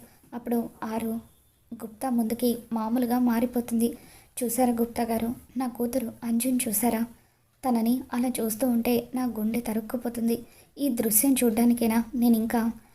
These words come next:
ఆత్మగా భూలోకంలోనే ఉంటున్నాను" అని చెప్పి ఆరు ఎంతగానో ఏడుస్తూ ఉంటుంది. "దయచేసి నా కూతురు అంజు బతకడానికి మీరే నాకు ఒక మార్గం చూపించాలి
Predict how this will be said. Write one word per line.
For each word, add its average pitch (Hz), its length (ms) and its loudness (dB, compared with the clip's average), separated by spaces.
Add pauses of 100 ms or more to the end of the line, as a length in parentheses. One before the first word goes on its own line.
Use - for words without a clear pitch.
(320)
ఆత్మగా 233 540 -2 (260)
భూలోకంలోనే 240 840 2
ఉంటున్నాను" 226 500 4
అని 214 140 2
చెప్పి 220 320 2 (520)
ఆరు 233 260 0 (360)
ఎంతగానో 233 500 2 (240)
ఏడుస్తూ 233 460 0
ఉంటుంది. 226 400 2 (480)
"దయచేసి 226 480 0 (580)
నా 254 120 -2
కూతురు 233 400 -2 (220)
అంజు 277 240 2
బతకడానికి 233 720 0 (880)
మీరే 247 440 10 (800)
నాకు 269 240 0
ఒక 247 140 -2
మార్గం 226 440 2
చూపించాలి 233 600 4